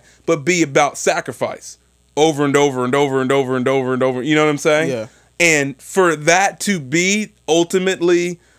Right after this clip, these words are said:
Speaker 1: like, for Doctor Strange to have the giant head and to know everything,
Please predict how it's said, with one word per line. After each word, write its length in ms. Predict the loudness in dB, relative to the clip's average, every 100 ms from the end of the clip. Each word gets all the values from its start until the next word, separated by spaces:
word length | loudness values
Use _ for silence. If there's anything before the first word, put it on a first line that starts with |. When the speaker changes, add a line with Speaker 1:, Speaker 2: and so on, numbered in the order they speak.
| -4
Speaker 1:
like, 200 | -2 -2
for 100 | -2
Doctor 220 | 0 0
Strange 240 | -2 -4 0
to 40 |
have 120 | -2
the 80 | -2
giant 340 | -2 0 0 0
head 220 | 0 0
and 100 | -2
to 60 | -2
know 160 | 0
everything, 240 | 0 -4